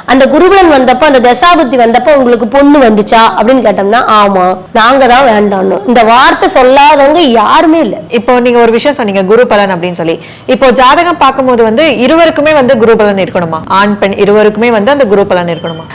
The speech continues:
Speaker 1: கண்டிப்பா இருக்கணும். இப்ப அதிகமா யாரோ ஒருத்தருக்கு இருந்தா கூட போதுங்கிறாங்க. ஆனா எனக்கு தெரிஞ்ச மேக்சிமம் ரெண்டு பேர்த்துக்கும் ஒண்ணு ஏழாம் அதிபதியோட தசை,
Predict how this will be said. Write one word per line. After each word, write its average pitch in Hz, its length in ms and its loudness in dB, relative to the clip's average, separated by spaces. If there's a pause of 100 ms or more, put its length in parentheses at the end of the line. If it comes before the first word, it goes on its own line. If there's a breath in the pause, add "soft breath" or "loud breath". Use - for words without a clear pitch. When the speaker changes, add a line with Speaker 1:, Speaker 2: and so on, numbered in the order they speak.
Speaker 1:
கண்டிப்பா 311 380 2
இருக்கணும். 208 400 0
இப்ப 285 220 -2
அதிகமா 359 360 2
யாரோ 302 260 2
ஒருத்தருக்கு 320 440 0
இருந்தா 311 260 2
கூட 294 180 0
போதுங்கிறாங்க. 226 600 0 (140)
ஆனா 320 280 2
எனக்கு 311 480 0
தெரிஞ்ச 294 420 2
மேக்சிமம் 240 380 0
ரெண்டு 294 300 2
பேர்த்துக்கும் 277 520 2
ஒண்ணு 302 240 4
ஏழாம் 320 460 4
அதிபதியோட 247 420 0
தசை, 196 280 -2